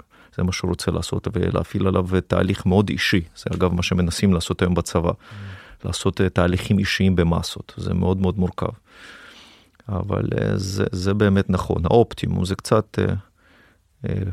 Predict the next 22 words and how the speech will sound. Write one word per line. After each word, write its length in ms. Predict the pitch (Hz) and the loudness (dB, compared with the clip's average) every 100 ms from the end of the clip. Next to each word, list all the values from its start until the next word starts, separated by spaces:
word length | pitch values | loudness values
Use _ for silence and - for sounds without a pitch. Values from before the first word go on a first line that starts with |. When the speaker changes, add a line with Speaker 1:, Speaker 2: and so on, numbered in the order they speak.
| - _ | -10 _
Speaker 1:
פעם, 160 | - 107 98 | -8 -6 -4
אה, 60 | - - | -6 -8
שמעתי 400 | - 90 92 - | -6 0 0 0
מישהו 300 | 98 98 98 | -2 0 0
אומר, 260 | 101 117 95 | 2 4 2
זה 120 | 92 | -2
קצת 260 | - 104 - | -2 -2 0
כמו 280 | 104 98 | 2 2
למצוא 380 | 95 92 - 107 | 2 0 2 2
את 140 | 101 95 | 4 2
ה-, 180 | 92 | 2
את 60 | 90 | 2
טמפרטורת 640 | 95 85 92 92 107 92 107 | 0 2 2 2 2 4 4
מים 180 | 98 | 4
אופטימלית 480 | 92 - 95 95 95 | 2 0 0 2 4
במקלחת, 720 | 87 85 - 92 87 - - - | 2 0 0 -2 -2 -6 -10 -6
בין 120 | 95 | -4
החמים 380 | 95 - 113 92 | -4 0 0 0
Speaker 2:
<laughs> 20 | |
Speaker 1:
לקרים, 360 | 90 - 95 92 | 0 0 0 0
הדיוק 480 | 87 85 101 104 - | 0 4 4 4 0
הזה. 160 | 82 | -4